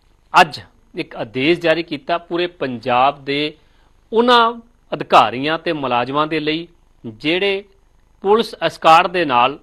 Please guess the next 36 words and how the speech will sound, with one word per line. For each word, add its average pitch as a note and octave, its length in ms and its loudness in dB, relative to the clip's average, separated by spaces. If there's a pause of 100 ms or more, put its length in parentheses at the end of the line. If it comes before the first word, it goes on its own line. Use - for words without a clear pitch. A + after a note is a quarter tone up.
(960)
ਜਿਹੜੇ C3+ 400 -4
ਰਿਲੇਟਿਡ E3 460 0
ਨੇ। G#2 180 -14
ਐਸਕਾਰਟ F#3 360 2
ਦੇ G#3 180 -4
ਮਤਲਬ F3+ 320 -6
ਕਿ E3+ 120 -4
ਜਿਹੜੇ E3 300 -2
ਵੀ C3+ 220 -6
ਵੀ E3+ 180 -2
ਆਈ D3+ 160 -2
ਪੀ, D#3 220 -10
ਵੀ B2 260 -6
ਆਈ C#3+ 120 -2
ਪੀ D3 140 -8
ਜਦੋਂ B2+ 240 -8
ਜਾਂਦੇ A#2 380 -10
ਆ, D3+ 100 -8 (480)
ਤਾਂ G3 120 -2
ਆਪਾਂ F#3+ 340 -2
ਅਕਸਰ G#3 260 -4
ਦੇਖਦੇ F3+ 300 -4
ਹਾਂ G3+ 80 -4
ਕਿ G#3+ 200 -8
ਉਹਨਾਂ G#3+ 200 -4
ਦੇ A#3 120 -8 (100)
ਅੱਗੇ F#3 220 0
ਪਿੱਛੇ F#3 500 -4 (640)
ਐਸਕਾਰਟ G#3+ 440 2
ਦੀਆਂ A#3+ 200 -2
ਗੱਡੀਆਂ, C3+ 340 -4
ਇੱਕ B2 120 -16
ਪਾਇਲਟ F3 460 0
ਤੇ F#3+ 120 -8
ਇੱਕ - 120 -14
ਐਸਕਾਰਟ B2+ 460 -2